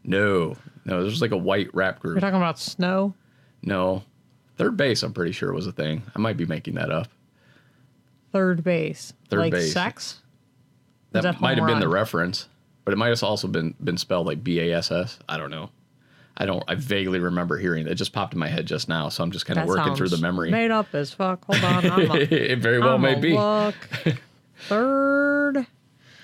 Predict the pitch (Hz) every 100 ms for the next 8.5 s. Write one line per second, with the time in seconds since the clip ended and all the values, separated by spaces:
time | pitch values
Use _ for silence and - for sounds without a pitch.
0 | - _ - 180 175 233 202 170 165 160
1 | - - - - - _ - 87 - -
2 | 87 - 90 - 87 82 85 - _ _
3 | _ _ _ _ _ _ _ 104 - -
4 | - - - 170 - - - - - -
5 | - - 220 214 247 220 226 247 285 247
6 | 190 - 190 175 147 - - _ _ _
7 | 277 240 233 233 220 233 233 233 233 208
8 | - 127 127 147 127